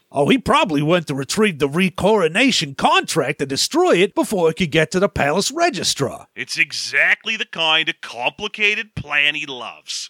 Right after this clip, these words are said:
Speaker 1: Oh, that guy and his disguises.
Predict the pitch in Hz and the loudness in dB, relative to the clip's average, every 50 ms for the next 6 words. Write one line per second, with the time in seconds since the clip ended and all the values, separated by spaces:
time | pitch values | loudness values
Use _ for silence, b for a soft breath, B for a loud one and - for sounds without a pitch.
0 | _ - 147 156 170 156 131 123 170 226 208 - - 202 220 240 208 165 143 135 | _ -4 -2 0 0 2 2 0 0 0 0 0 -2 0 0 0 0 0 -2 -2
1 | - 185 226 196 - 143 123 - - - - 196 240 254 220 180 - - 82 - | 0 0 0 0 -2 -4 -6 -6 -4 -2 0 2 2 2 2 0 -2 -6 -10 -12
2 | - - | -12 -12